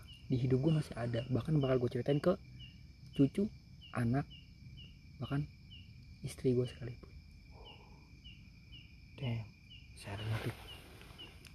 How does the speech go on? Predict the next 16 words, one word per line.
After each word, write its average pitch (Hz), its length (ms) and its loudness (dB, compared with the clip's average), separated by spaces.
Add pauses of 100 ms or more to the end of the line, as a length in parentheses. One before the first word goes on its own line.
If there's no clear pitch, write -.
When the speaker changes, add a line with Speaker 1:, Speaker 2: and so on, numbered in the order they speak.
(440)
Speaker 2:
The 175 80 8
minimum 233 420 12
maksimum 202 540 12
enam 175 180 12
puluh 160 300 10
menit. 160 320 10 (320)
Keep 156 240 10
an 151 80 10
eye 151 160 10
on 156 240 12
the 160 160 10
clock. 156 240 4
Oke, 190 440 8 (680)
karena 143 360 4 (440)
maksimalnya 156 720 10
satu 131 240 2